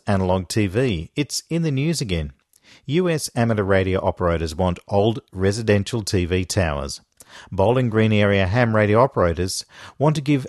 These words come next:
a new lease of life to residential T V towers by incorporating them into an emergency communication system. Now get this, the Kentucky Colonels Amateur Radio Club, who have come up with this finger-licking good idea,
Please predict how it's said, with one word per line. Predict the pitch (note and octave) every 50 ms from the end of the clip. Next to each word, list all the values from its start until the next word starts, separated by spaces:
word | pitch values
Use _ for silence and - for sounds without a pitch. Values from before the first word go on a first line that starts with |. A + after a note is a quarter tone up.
| -
a | - A#2 A2
new | G#2+ A2+ C#3 F3 F#3+
lease | E3 D3 C#3+ D3 C#3+ - -
of | A#2 F2+ F#2
life | G2 G2+ G#2 A2 A2+ - -
to | - - F2
residential | D#2+ F2+ G2 G2+ A#2 A#2+ G#2+ G#2 G2+ G2 - - F#2
T | D#2+ - - G#2 F#2+
V | F2 F2+ F2 E2
towers | D#2 - - C3 C#3+ D3 B2+ G2 F2+ E2+
by | - - A2+ A2+ A#2
incorporating | A#2 A2 - D#3+ F#3+ F3+ - D3 B2+ A2+ G2+ A2+ G#2 G2+ G#2+
them | B2+ B2+ A#2+ A2 B2 - - -
into | D#3 D#3+ D#3+ - D#3
an | C#3 A#2+
emergency | G#2+ G2+ G2+ A2+ C3+ C3+ A#2+ C#3+ C3+ - - D3
communication | - - - G#2 F2+ E2+ E2 E2 E2 - - F2+ F2 E2 - - A2 G2+ F#2+
system. | - - D#3 - - - B2+ F#2 E2 D#2 - _ _ _
Now | - D3 C3+
get | A#2 D#3 D#3+ -
this, | - E3 D#3+ - - - - _ - - - - - -
the | C#3+ C3 D3+ D#3
Kentucky | - - E3 D3+ - - F3+ - - E3+ B2+
Colonels | - - D#3+ F3+ F#3 C3 G2 E2 D#2+ D2+ - - - -
Amateur | A#2+ B2+ C#3 D3 C3+ - C#3+ C3
Radio | A#2 G2+ G2 G2 G#2 G2+ A2 A2 A2 A2 B2 C3
Club, | - - B2 F#2 E2 F#2 B2+ C3+ - - _ - - - - _
who | D#3 D#3 C#3+
have | B2+ - -
come | - D3 C#3+
up | D3 C#3 - -
with | C#3 A#2+
this | A#2+ A#2+ - - - -
finger-licking | G#2+ - - - G#3 F#3+ D#3+ C#3+ B2+ C3 D3 - C3 A#2 G#2+ G#2 F#2
good | F2 A2+ D#3+ E3+
idea, | D3+ C3 A#2 A2+ G#2+ B2 C#3 B2+ G2 E2+ E2+ G#2+